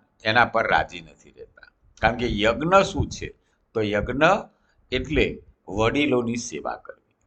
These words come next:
માતા પિતાની સેવા કરવી, ભાઈ ભાભીની સેવા કરવી, મોટા બહેનની સેવા કરવી,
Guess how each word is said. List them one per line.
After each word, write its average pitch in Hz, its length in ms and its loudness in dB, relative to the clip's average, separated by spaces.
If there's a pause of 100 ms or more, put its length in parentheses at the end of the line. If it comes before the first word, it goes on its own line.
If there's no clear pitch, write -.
માતા 87 360 -2
પિતાની 104 460 -4
સેવા 95 320 -4
કરવી, 98 400 -8
ભાઈ 82 300 -8
ભાભીની 92 500 -4
સેવા 95 360 -8
કરવી, 95 500 -12 (420)
મોટા 95 320 -4
બહેનની 87 460 -8
સેવા 90 340 -4
કરવી, 92 400 -12